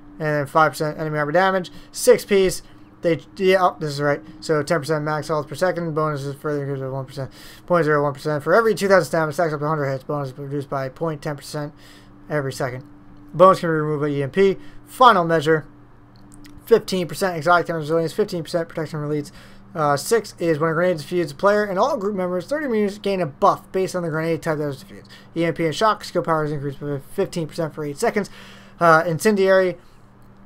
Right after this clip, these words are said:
or a regular grenade, weapon damage increased by fifteen percent, and then flashbang is fifteen percent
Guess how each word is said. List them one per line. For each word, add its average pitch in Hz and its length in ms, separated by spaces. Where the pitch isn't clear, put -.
or 160 340
a 151 200
regular 165 300
grenade, 214 460
weapon 196 240
damage 180 300
increased 180 280
by 175 120
fifteen 175 280
percent, 165 320
and 170 120
then 165 100
flashbang 247 680
is 170 400
fifteen 180 320
percent 170 320